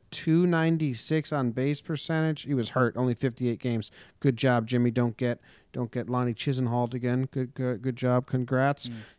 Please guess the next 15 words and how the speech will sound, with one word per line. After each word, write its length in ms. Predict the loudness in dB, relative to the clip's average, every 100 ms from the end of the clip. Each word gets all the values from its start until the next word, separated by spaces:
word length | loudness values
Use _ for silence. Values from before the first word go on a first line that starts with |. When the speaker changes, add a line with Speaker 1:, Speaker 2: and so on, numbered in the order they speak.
| 2
Speaker 1:
Year 200 | 6 6
before 340 | 4 4 4
that, 280 | 4 2 0
hundred 400 | 0 0 2 2
and 140 | 0
twenty-two 720 | -2 -2 2 2 0 0 0
games, 680 | 2 2 4 6 4 0 -6 _ _ _ _ _ -10
two 200 | 2 4
ninety-seven 840 | 6 4 2 -2 -2 2 4 4
average, 800 | 4 4 4 4 4 2 -12 -14 _ _ _
three 320 | -8 -2 0 0
eighty-five 960 | 0 -2 -6 -4 2 4 4 2 0
on 220 | -2 -4
base 260 | -2 -4 -4
percentage. 760 | -8 -4 -2 0 -2 -4 -14